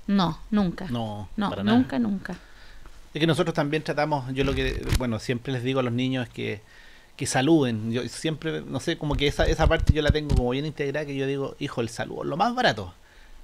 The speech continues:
Speaker 2: Saluden a la gente". Entonces yo, yo como yo soy así, Marlene,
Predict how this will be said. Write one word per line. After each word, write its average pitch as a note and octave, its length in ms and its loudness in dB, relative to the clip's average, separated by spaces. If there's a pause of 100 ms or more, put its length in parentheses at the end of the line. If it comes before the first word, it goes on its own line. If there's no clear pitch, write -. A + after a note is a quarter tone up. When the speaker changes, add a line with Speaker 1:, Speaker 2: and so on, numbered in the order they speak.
(260)
Speaker 2:
Saluden G#3 360 0
a G3+ 40 -4
la G3 100 -2
gente". F#3+ 260 -2
Entonces D3+ 260 -2
yo, D#3 100 2 (140)
yo C3+ 180 2
como A#2+ 200 2
yo C#3 160 4
soy D#3+ 280 -4
así, D3+ 380 -4
Marlene, C#3 400 -2